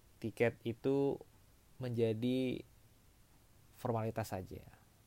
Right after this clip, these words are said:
Nah, jadi kalau sepi, orang bebas mau duduk dimanapun dan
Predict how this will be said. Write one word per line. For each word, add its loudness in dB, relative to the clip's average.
Nah, -14
jadi -2
kalau 0
sepi, 4
orang 4
bebas 4
mau 0
duduk -2
dimanapun -2
dan -2